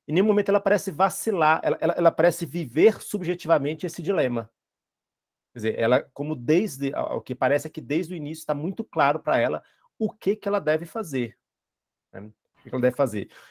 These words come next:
Eu digo que existe um dilema porque eu penso o dilema assim: um dilema é uma situação em que, é, os custos de qualquer, de qualquer decisão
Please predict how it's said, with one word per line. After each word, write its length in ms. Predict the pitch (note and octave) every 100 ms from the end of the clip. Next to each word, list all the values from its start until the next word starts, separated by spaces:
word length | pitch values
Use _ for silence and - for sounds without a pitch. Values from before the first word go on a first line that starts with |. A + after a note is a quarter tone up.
| - - _ _ -
Eu 120 | D3+
digo 340 | E3+ F#3+ G3+
que 220 | - D#3+ D3
existe 380 | B2+ C3+ C3 A#2+
um 40 |
dilema 600 | G#2 A2 D#3+ F#3+ A2+ G#2 _ _ _ _
porque 560 | E3+ - - C3+ F#2+ - _ _
eu 120 | C#3 B2+
penso 400 | D#3+ D#3+ E3 E3+
o 80 | D#3
dilema 360 | C3 D3+ D#3 E3+
assim: 180 | -
um 40 | B2+
dilema 480 | C#3+ D3+ F#3+ G#3 -
é 280 | F3 E3+ -
uma 220 | E3+ D3+ D3
situação 800 | - - B2 - G3+ G#3+ C3+ - _ _ _ _
em 200 | D3+ F3+
que, 440 | - G3 G#3+ C3 - _ _ _ _ _ _ _ _ _ _ _ - -
é, 560 | C3+ C3 B2 B2 A#2 -
os 220 | D#3+ -
custos 500 | - A3+ B3+ - A2+
de 100 | G2
qualquer, 460 | B2 C3+ F#3 G3 F3
de 120 | C#3+
qualquer 800 | - C3+ D#3+ F3 F#3 E3 B2 A2 _
decisão 760 | G#2+ C3+ A#2+ G#2+ E3 D#3 G2